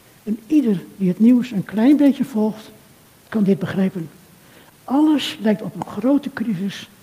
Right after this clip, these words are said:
uit te lopen. In die grote crisis zullen een aantal voorzegde gebeurtenissen plaatsvinden.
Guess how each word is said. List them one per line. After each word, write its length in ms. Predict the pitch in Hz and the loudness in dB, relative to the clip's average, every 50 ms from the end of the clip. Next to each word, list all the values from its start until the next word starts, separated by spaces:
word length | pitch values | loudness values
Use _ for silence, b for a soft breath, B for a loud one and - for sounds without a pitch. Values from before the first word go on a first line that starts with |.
| - _ _ | -20 _ _
uit 180 | - 196 202 - | -2 -2 -2 -2
te 80 | - 180 | -2 -10
lopen. 280 | 170 202 208 - 214 180 - _ - - _ _ _ _ _ _ _ b b b b b b b _ _ _ _ _ _ _ - - - - - - - _ | -10 -10 -10 -12 -14 -18 -18 _ -20 -20 _ _ _ _ _ _ _ b b b b b b b _ _ _ _ _ _ _ -20 -20 -20 -20 -20 -20 -20 _
In 220 | _ 311 339 349 320 | _ 2 4 4 6
die 140 | 294 285 | 6 6
grote 320 | 214 - 233 208 202 - - | 6 6 2 0 0 0 -4
crisis 500 | - 156 180 165 - 220 240 220 - - - - - | -6 -4 -6 -4 -4 -4 -6 -6 -8 -16 -20 -20 -20
zullen 340 | - - - 220 214 190 190 | -10 -6 -4 0 0 0 0
een 80 | - | -2
aantal 560 | - 214 208 269 277 262 - 254 269 262 254 233 - - - - | -2 0 2 2 2 2 2 0 0 0 -2 -6 -12 -20 -20 -12
voorzegde 480 | - 196 175 - 247 247 - - 233 - | -8 -8 -2 2 2 2 2 -2 -8 -8
gebeurtenissen 680 | - 185 165 220 226 233 226 226 214 208 202 196 196 196 - - - | -6 -4 0 0 0 0 2 0 0 0 -2 -4 -10 -10 -12 -20 -12
plaatsvinden. 500 | - 190 175 147 - - 208 196 175 165 | -6 -6 -6 -6 -8 -12 -14 -14 -14 -16